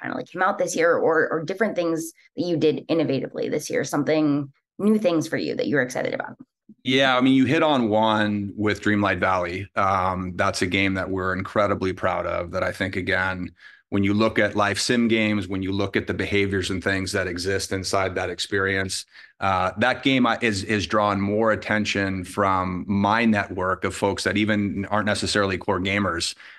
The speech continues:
Speaker 2: uh, that I get a lot of inbound interest on Dreamlight Valley, which again, we are super excited about the potential of this market. Certainly we think our I P with, you know, from a Disney Pixar perspective, fits it perfectly.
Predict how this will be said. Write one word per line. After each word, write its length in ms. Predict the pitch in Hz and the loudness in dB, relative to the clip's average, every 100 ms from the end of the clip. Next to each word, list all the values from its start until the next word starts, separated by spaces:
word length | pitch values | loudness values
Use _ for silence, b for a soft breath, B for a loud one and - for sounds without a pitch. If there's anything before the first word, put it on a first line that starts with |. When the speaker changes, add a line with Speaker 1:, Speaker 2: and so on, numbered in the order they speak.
| _ | _
Speaker 2:
uh, 340 | 101 98 95 95 | 2 4 4 2
that 120 | 95 | 2
I 100 | 92 | 2
get 160 | 101 | 2
a 40 | 98 | 2
lot 240 | 98 101 | 2 2
of 120 | 98 | 2
inbound 360 | 101 95 95 92 | 0 0 0 0
interest 380 | 95 - 95 101 | -4 -4 -4 -2
on 140 | 95 | -2
Dreamlight 400 | 95 92 92 92 | -2 -2 -2 -2
Valley, 320 | 92 92 92 | 0 0 0
which 200 | 90 90 | 0 -2
again, 580 | 95 92 92 92 90 90 | -2 0 2 2 0 -2
we 140 | 98 98 | 0 0
are 120 | 92 | 0
super 420 | - 131 - 101 | 0 0 2 0
excited 380 | 95 101 95 95 | 2 2 2 0
about 300 | 90 90 - | -2 -4 -4
the 80 | 87 | -8
potential 680 | 92 - 92 - 95 87 | -6 -2 -2 -2 -4 -4
of 140 | 87 87 | -6 -4
this 200 | 90 - | -6 -4
market. 600 | 92 92 - 110 104 B B B | -2 -2 2 2 0 B B B
Certainly 380 | - 110 101 101 | -2 0 2 0
we 100 | 95 | 0
think 220 | 92 92 | -2 -2
our 180 | 92 92 | 0 0
I 140 | 90 90 | 0 -2
P 560 | - 95 92 90 90 - | -4 -4 -2 -4 -4 -6
with, 360 | 92 - - | -6 -6 -10
you 80 | 95 | -6
know, 140 | 90 87 | -4 -4
from 160 | 92 | -4
a 40 | 87 | -4
Disney 280 | 92 95 | -4 -4
Pixar 420 | 85 98 - 92 87 | -4 -4 0 0 0
perspective, 640 | 92 - 92 - 90 82 | -4 -4 -4 -4 -8 -4
fits 320 | - 95 - | -4 -2 -4
it 100 | - | -6
perfectly. 720 | - 95 98 90 - 90 90 | -4 -4 -4 -8 -8 -6 -6